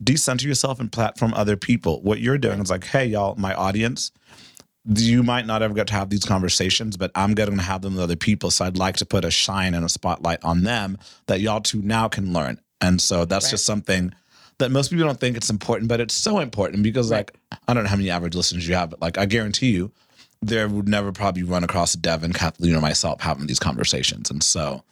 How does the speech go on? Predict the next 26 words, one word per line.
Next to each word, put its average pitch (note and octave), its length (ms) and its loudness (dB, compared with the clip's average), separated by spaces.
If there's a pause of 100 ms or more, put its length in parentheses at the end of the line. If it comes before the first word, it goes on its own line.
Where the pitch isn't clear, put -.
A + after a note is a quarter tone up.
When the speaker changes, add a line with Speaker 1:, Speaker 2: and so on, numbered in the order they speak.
Speaker 1:
that's - 180 -2
why - 60 2
it's - 140 -2
wonderful. - 400 -2 (320)
And G#2 80 4
Speaker 2:
Right. G#2+ 100 -2
Speaker 1:
for A2+ 60 2
you A2+ 240 6
to G#2+ 240 2
step - 340 0
into G#2 240 0
a F2+ 80 0
place F#2 320 -2
that E2+ 220 -4
you G2 80 2
know F#2 240 4
is F2 120 0
uncomfortable E2+ 760 -4 (340)
for E2+ 220 0
you D2+ 180 -2
or E2 200 0
could A2 180 -2
Speaker 2:
Yes. E2+ 40 -8
Speaker 1:
potentially F#2 580 -4
be E2+ 440 2 (800)
painful A2+ 680 -4